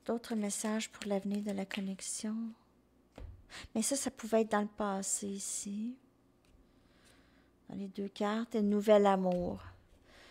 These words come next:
Alors, cet amour va se transformer ici, où il peut y avoir une nouvelle personne. Mais... Euh, il y aura certainement quelque chose de nouveau. Faire confiance, avoir la foi que l'amour que vous voulez va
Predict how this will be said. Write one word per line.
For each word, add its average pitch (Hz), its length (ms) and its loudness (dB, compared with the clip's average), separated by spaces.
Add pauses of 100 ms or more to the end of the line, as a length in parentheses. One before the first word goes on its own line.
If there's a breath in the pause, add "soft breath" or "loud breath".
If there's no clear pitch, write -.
(140 soft breath)
Alors, 202 240 4
cet 339 240 -2
amour 254 320 6
va 220 140 6
se 202 160 0
transformer 180 840 2
ici, 180 480 -2 (320 soft breath)
où 214 160 4
il 208 100 4
peut 226 160 2
y 214 100 8
avoir 196 280 8
une 185 120 4
nouvelle 175 280 2
personne. - 380 -4 (500 loud breath)
Mais... 180 420 8
Euh, 170 380 2 (880)
il 202 100 0
y 202 60 6
aura 196 220 4 (160)
certainement 214 500 0
quelque 208 280 0
chose 208 260 0
de 202 80 6
nouveau. 196 380 4
Faire 247 240 -2
confiance, 214 720 0
avoir 220 300 6
la 208 120 8
foi 214 300 4
que 202 220 4 (760 loud breath)
l'amour 247 540 12
que - 80 6
vous 247 320 6
voulez 220 720 4
va 220 640 8